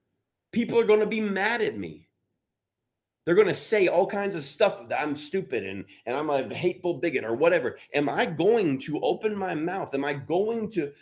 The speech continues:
let my good deeds reflect what I really believe? Consider the ripple effects of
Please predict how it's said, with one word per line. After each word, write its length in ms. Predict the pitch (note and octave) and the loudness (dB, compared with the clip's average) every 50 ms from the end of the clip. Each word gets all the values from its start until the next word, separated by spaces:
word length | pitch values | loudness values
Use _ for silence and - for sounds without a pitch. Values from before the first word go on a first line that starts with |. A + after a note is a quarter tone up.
| _ | _
let 340 | _ C3 C#3+ F3 A3 G#3+ - | _ -2 2 2 2 2 0
my 320 | E3 E3+ E3+ D#3 C#3+ C3 C3 B2 A2 | -4 -4 -2 -2 -4 -4 -6 -14 -16
good 420 | - - G#3 A3 G3 D#3 C3 A2 | -4 -2 -2 -2 -2 -4 -10 -10
deeds 400 | _ - G3+ A3 G#3+ F3+ C#3+ A#2+ | _ -4 -4 -2 -2 -2 -4 -4
reflect 600 | B2+ C3 C#3 C3 C3+ - - F3+ G3 G#3 - - - | 0 0 0 0 0 -2 -2 0 0 0 -2 -10 -4
what 180 | D3+ D#3 D3 | -2 -2 0
I 120 | C#3 C#3+ D3 | 0 0 -2
really 580 | C#3 B2 B2 C3+ F3+ A3+ B3+ B3+ A#3+ A#3 A3 | -4 -6 -6 -8 -6 -4 -4 -4 -4 -4 -4
believe? 680 | F3 C#3 D#3 E3 D#3+ F3+ A3+ C4 G#3+ C3+ F#2+ - _ _ _ _ _ _ _ _ _ _ _ _ _ | -4 -4 -2 -2 -2 -2 -4 -4 -6 -8 -8 -10 _ _ _ _ _ _ _ _ _ _ _ _ _
Consider 960 | - - A#3+ A#3+ A3+ F#3+ - - - - - D4+ E4+ B3+ D3+ G#2 - - _ _ _ _ _ _ _ _ _ _ _ _ _ _ _ _ _ _ _ _ _ _ _ _ _ _ _ _ _ _ _ _ _ _ | 2 4 4 4 4 2 2 0 0 2 0 0 0 0 -2 -4 -6 -12 _ _ _ _ _ _ _ _ _ _ _ _ _ _ _ _ _ _ _ _ _ _ _ _ _ _ _ _ _ _ _ _ _ _
the 140 | B2 F3 F3+ | 6 6 6
ripple 580 | E3+ D#3 D#3 G#3 C#4+ D#4 - - A3+ F#3+ D#3+ | 6 4 2 0 -2 -2 0 0 2 2 2
effects 340 | C3 - - A#2+ A#2 - - | 2 0 0 -2 -2 -2 -4
of 180 | C3 A#2 - | -6 -6 -6